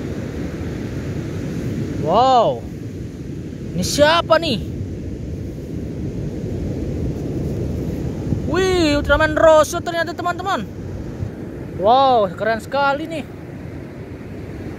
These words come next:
Wah, ini siapa nih? Wih, di. Ultraman Taiga. Wow, ini siapa nih teman-teman?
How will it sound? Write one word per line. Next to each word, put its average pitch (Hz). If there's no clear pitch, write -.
Wah, 240
ini 170
siapa 269
nih? 269
Wih, 339
di. 277
Ultraman 294
Taiga. 330
Wow, 240
ini 240
siapa 269
nih 269
teman-teman? 285